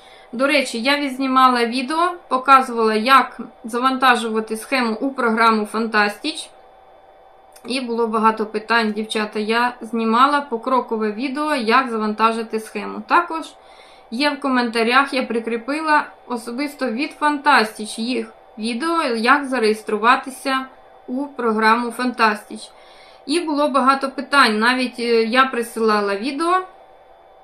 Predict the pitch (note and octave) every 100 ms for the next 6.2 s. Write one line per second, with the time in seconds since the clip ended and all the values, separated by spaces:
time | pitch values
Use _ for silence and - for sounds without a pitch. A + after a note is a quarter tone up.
0 | - - - - - B3 C4 C#4 B3 A3+
1 | B3+ A#3+ A3 C#4 D#4 D#4+ C#4+ C#4 D4+ C#4+
2 | B3+ B3+ C4+ B3 A3 A3 A3 G#3+ - A#3
3 | A3+ A3 A3 A3 B3+ C4 A3+ A3 C4 D4
4 | D4+ D4 D#4 C#4+ B3 B3+ A#3 A3 A3+ -
5 | A#3 A3+ A3 G#3 G#3 D4 G#3+ A3 B3 A#3+
6 | A3+